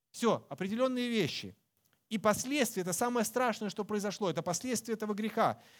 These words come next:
И я не знаю, как по-другому с человеком, как по-другому вести диалог, если мы не знаем последствия, то, ну, наверное, мы, мы, мы готовы делать всё, что угодно. Но самое интересное, что сегодня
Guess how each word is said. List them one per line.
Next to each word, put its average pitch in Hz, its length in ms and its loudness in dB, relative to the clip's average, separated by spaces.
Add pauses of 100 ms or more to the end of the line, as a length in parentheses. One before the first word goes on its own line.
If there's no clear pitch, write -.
(160)
И 220 400 2
я 165 160 0
не 262 100 0
знаю, 262 300 2
как 208 160 0
по-другому 185 560 0
с - 20 -12
человеком, 165 420 -2
как 185 160 0
по-другому 185 520 -2
вести 165 340 -4
диалог, 175 560 2 (380)
если 196 260 -2
мы 226 140 0
не 226 100 2
знаем 208 340 2
последствия, 196 760 -2 (140)
то, 165 80 -6
ну, 190 160 -4
наверное, 220 500 0 (120)
мы, 185 100 -2
мы, 190 200 -2
мы 196 160 -4
готовы 185 440 2
делать 196 240 0
всё, 196 100 -6
что 208 160 -4
угодно. 170 400 -2
Но 151 180 0
самое 240 320 0
интересное, 214 520 -2
что 131 160 -10
сегодня 196 600 -4